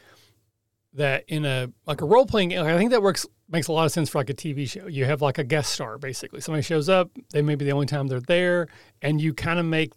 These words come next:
that episode about them in a way, like, they're the new thing. We get to know, learn a lot about them. But in a campaign that you're, like, a game you're playing,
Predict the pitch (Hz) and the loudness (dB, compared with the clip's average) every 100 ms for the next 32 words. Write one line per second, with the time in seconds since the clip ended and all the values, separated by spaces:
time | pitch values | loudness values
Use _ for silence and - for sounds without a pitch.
0 | - 156 160 147 175 - 170 143 117 127 | -4 0 0 0 -4 -2 0 0 -2 -2
1 | 151 - 220 220 277 220 220 214 214 196 | -2 -4 -4 -4 -2 -2 2 2 4 2
2 | - 170 160 147 151 160 156 - 156 151 | 2 0 0 0 -2 -2 -2 -4 -4 -2
3 | 156 156 190 _ _ _ 254 143 139 156 | -4 -6 -12 _ _ _ _ -6 -4 -2
4 | 156 147 143 143 - 151 151 143 139 135 | -2 0 2 2 0 -2 -2 0 -2 -2
5 | 175 170 151 135 - - _ _ 156 175 | -2 -2 -2 -6 -10 -20 _ _ 0 2
6 | 165 147 - 160 139 240 302 226 175 147 | 2 -2 -6 -6 -4 -2 0 0 0 -2
7 | 156 143 269 262 143 170 151 147 | -2 -2 0 0 -2 -2 -2 -2